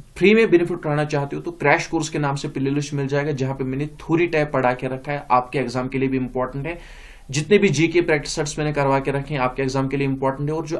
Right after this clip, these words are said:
अग्निवीर के class चल रहे हैं, वो भी देख लिया करें, वो भी आपके लिए important है।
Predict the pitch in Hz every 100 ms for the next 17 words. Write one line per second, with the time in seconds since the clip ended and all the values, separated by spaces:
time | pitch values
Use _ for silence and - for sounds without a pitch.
0 | - 160 175 208 196 175 180 151 151 -
1 | 147 131 127 151 165 196 - - 131 127
2 | 170 208 170 180 165 156 147 143 170 139
3 | 135 135 127 120 120 113 110 110 113 113
4 | 110